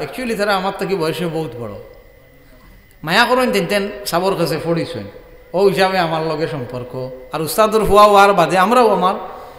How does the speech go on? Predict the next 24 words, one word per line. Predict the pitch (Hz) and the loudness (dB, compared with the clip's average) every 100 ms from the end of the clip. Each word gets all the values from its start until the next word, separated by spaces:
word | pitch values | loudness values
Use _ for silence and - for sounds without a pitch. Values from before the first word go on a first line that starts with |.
| - - - | -20 -20 -10
আমিও | 160 190 202 | -4 -2 0
আমার | 180 180 180 - | 0 0 -2 -8
উস্তাদ | 175 - 175 175 | -10 -2 -2 0
অকলর | 170 175 | -2 -2
ফুয়াইন | 165 165 | -2 -2
তরে | 160 190 | -2 -4
বেহদ | - 151 170 208 | -4 -4 -2 -2
সম্মান | 202 156 139 156 | -4 -8 -6 -6
করি, | 147 165 | -6 -4
ইজ্জত | 147 131 151 - | -4 -6 -8 -6
করি, | 151 | -6
মায়া | 143 131 139 | -4 -4 -6
করি। | 127 107 113 - | -6 -10 -12 -8
তাই | 165 | -6
তাইনো | 185 220 208 | -2 -2 0
আমারে | 190 190 190 | 0 0 0
বেহদ | 151 151 190 | 0 0 0
মায়া | 160 143 160 160 | -2 -2 0 0
করেন। | 147 135 - - - - - - - - - - - - - - - _ - - | -2 -4 -8 -12 -18 -20 -20 -20 -20 -20 -20 -20 -20 -20 -20 -20 -20 _ -20 -4
উদাহরণ | 220 254 240 247 214 | 2 4 6 4 2
দিতে | 165 180 | 0 -2
গিয়া | 175 190 | 2 2
কই | 170 139 | 2 0
আর, | 127 | -2